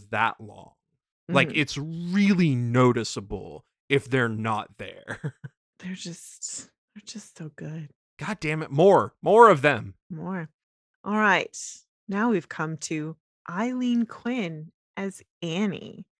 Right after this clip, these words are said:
Speaker 2: She hasn't done much else other than this. She did a few things off Broadway and also for animation,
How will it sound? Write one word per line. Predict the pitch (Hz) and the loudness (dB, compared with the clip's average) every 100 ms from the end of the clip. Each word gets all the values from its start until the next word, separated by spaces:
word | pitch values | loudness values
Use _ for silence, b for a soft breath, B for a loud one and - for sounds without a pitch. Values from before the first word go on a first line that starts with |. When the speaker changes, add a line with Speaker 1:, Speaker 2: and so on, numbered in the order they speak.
| _ | _
Speaker 2:
She | - - 254 | -12 -2 -2
hasn't | 320 392 349 302 - | 2 0 2 0 2
done | 175 151 156 | 2 2 2
much | 151 - - | -4 -6 -4
else | 139 131 - - | -2 -2 -6 -6
other | 143 143 | -4 -4
than | 147 131 | -6 -8
this. | - 147 | -8 -8
She | - - | -8 -8
did | 147 156 147 | -4 -2 -4
a | |
few | 156 202 208 | -4 -2 -2
things | - 202 202 202 | 0 0 0 0
off | 127 175 - | 2 2 0
Broadway | 170 156 156 151 165 160 147 | 0 2 2 2 2 4 0
and | 143 | -2
also | 147 147 156 | -6 -4 -8
for | - 160 156 139 _ - | -6 -6 -6 -8 _ -8
animation, | 156 156 151 151 151 151 135 | -4 -2 -2 -4 -4 -6 -10